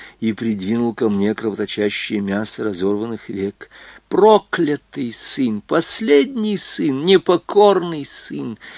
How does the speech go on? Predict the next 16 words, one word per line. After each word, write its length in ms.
И 180
Мортхе 640
погрозил 560
юноше 460
кулачком 880
и 40
плюнул 540
ему 280
в 80
лицо. 560
«Благословен 1120
Господь!» — 1160
раздался 840
тогда 260
голос 380
рабби 560